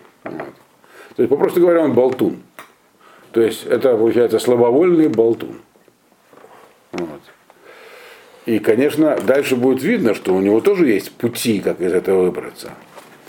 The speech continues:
И они требуют, у него наверняка есть планы и так далее, что-то делать. Но все его планы не за-, не уда-, не, они не могут удастся, потому что его стремление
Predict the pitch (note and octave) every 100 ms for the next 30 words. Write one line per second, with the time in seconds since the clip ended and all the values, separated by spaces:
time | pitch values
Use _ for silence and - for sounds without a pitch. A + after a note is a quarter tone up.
0 | - - - - E2 G#2 A2 A#2+ G2 G#2
1 | G#2+ G#2+ G#2+ G2 B2+ G2 - - A#2+ D3+
2 | D#3 A2+ F2 F2 E2+ D#2+ C#2+ C#2 F2 E2+
3 | E2 C#3 D3+ - - - F#3+ G#3 G#3 A2
4 | - F3 E3+ E3+ E3 D3+ C#3 B2+ C3 C3+
5 | C3 C#3+ B2+ C3+ - A2+ B2 C#3+ D3 A#2+
6 | B2 A#2+ - - - F2 F#2+ A2 - A#2
7 | A#2 B2 B2+ - A#2+ A#2+ B2 A#2+ G#2 F2+
8 | E2+